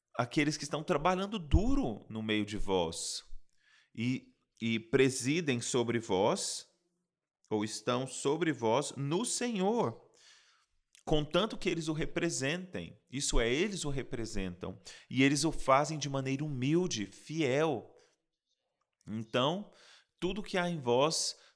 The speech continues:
tudo que há em vocês esteja disponível a ser ajudado por eles e direcionados por eles, não apenas no ensino da palavra, mas nas exortações também. E eles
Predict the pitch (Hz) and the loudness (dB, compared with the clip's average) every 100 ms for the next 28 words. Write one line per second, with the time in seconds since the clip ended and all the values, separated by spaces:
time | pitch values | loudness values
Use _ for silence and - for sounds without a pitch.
0 | - 302 285 - 170 170 156 143 - 139 | -2 2 2 2 -2 0 -2 0 0 0
1 | 151 139 151 143 131 127 - 123 135 139 | 0 -2 -4 -4 -6 -8 -6 -6 -4 -6
2 | 135 - 135 135 - - _ _ _ _ | -4 -2 -2 -2 -6 -20 _ _ _ _
3 | _ 127 123 139 120 131 165 175 131 120 | _ -4 -2 -4 0 0 0 4 6 8
4 | 135 147 131 110 160 196 - 208 165 180 | 6 0 -6 -4 -2 -2 -4 -6 -4 -4
5 | 214 208 - 143 127 139 160 - - 175 | -4 -2 4 4 4 -2 -6 -6 -4 -4
6 | 156 147 143 139 135 131 131 113 104 113 | -4 -6 -6 -6 0 0 2 4 4 2
7 | 143 180 - - - 131 131 151 147 143 | 0 -8 -14 -20 -4 -2 0 -2 -2 0
8 | 160 - 185 - 165 185 247 - 131 107 | -2 -2 -4 0 0 0 -2 -2 -4 -2
9 | 90 82 - - - - _ _ _ _ | -2 -4 -8 -16 -20 -20 _ _ _ _
10 | _ _ _ _ _ - - - - - | _ _ _ _ _ -20 -20 -20 -20 -20
11 | _ - 117 113 107 - _ _ _ _ | _ -4 0 0 -2 -6 _ _ _ _
12 | _ _ _ - 117 117 120 - - | _ _ _ -2 0 0 -2 -4 -6